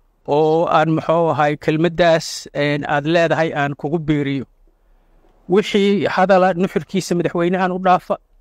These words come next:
keliya waxaan rabaa inaan iraahdo, ummadda Soomaaliyeed guud ahaan, gaar ahaan dadka ehelka ah oo walaalaha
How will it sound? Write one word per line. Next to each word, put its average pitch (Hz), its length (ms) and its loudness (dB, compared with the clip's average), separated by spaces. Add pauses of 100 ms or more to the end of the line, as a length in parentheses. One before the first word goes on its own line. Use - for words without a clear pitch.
(440)
keliya 220 320 4
waxaan 196 240 0
rabaa 170 200 0
inaan 180 240 0
iraahdo, 139 360 -2 (1120)
ummadda 196 300 2
Soomaaliyeed 170 680 2
guud 165 200 0
ahaan, 160 320 0 (800)
gaar 165 280 2
ahaan 180 380 0
dadka 180 300 0
ehelka 170 440 0
ah 160 120 -2
oo 160 100 0
walaalaha 160 640 0